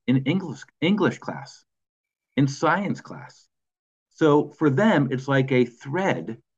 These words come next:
woven through the curriculum where your son or daughter has to do reports on gay and lesbian, you know, contributors, how it helps our culture,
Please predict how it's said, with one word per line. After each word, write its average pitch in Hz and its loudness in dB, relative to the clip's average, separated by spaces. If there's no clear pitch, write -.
woven 160 2
through 151 2
the 131 0
curriculum 113 -4
where 127 4
your 127 -4
son 139 2
or 113 -4
daughter 131 2
has 127 -2
to 131 -6
do 127 2
reports 127 0
on 113 0
gay 131 4
and 123 6
lesbian, 117 4
you 104 -2
know, 104 -4
contributors, 101 -2
how 135 2
it 131 -2
helps 135 -6
our 113 0
culture, - -2